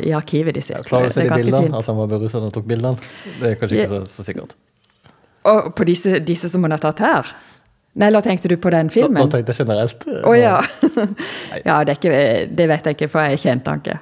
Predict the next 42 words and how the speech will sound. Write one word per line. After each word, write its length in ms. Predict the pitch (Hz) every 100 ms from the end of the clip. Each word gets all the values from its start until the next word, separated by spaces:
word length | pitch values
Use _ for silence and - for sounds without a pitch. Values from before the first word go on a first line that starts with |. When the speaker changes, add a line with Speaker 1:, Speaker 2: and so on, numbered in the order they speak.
| - _ _ _ - - _
Speaker 1:
Nei. 220 | - 220 208 - _ _ _ _ _ _
Men 180 | 190 185 165
spennende 600 | - - 165 151 160 147 147
og 420 | 156 156 147 151 151 165 -
en 200 | 165 160
markant 400 | 156 151 160 165
skikkelse 480 | - 135 139 143 - 143
innen, 380 | - 151 151 151
eh, 340 | 151 - 156 165
norsk 280 | 160 151 -
fotokunst. 640 | 151 143 - 147 - - - _
Speaker 2:
Ja, 160 | - 175
det 60 | 185
er 60 |
noen, 180 | 151 135
noen 200 | 135 135
flotte 380 | - 127 - 139 131
fotografier 460 | 120 139 117 120 127
av 160 | 107 107
veldig 300 | 113 110 123 139
fint 180 | 135 113
utstilt 360 | - - 110
her 80 | 107
på 120 | - 107
museet 320 | 113 120 101
i 20 |
en 440 | 107 107 117 107
lang, 180 | 104 104 110 107 - _
eh, 160 | 127
lang 200 | 107 120 113
gang. 220 | 139 107 98 _
Så 160 | - 110
du 40 |
får 160 | - 107
på 80 |
en 40 | 226
Speaker 1:
Ja. 80 | 262
Speaker 2:
måte 80 | 104
litt 140 | -
dramatikk 580 | - 104 98 113 - -
også 200 | 107 113
i, 100 | 107